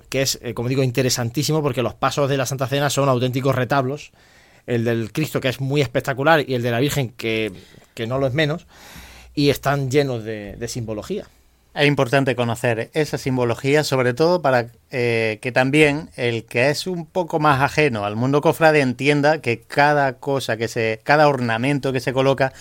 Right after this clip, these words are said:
Speaker 2: en un paso procesional tiene un porqué, ¿no? Y, y bueno, pues ahí también queda, eh, no solo para esta generación, sino que esto ya va a servir también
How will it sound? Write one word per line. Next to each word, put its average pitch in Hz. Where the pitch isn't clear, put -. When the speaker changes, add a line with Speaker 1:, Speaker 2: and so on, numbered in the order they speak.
Speaker 2:
en 127
un 143
paso 139
procesional 123
tiene 120
un 120
porqué, 107
¿no? 110
Y, 107
y 113
bueno, 107
pues 107
ahí 110
también 143
queda, 147
eh, 127
no 151
solo 170
para 113
esta 120
generación, 135
sino 123
que 113
esto 120
ya 113
va 113
a 113
servir 113
también 113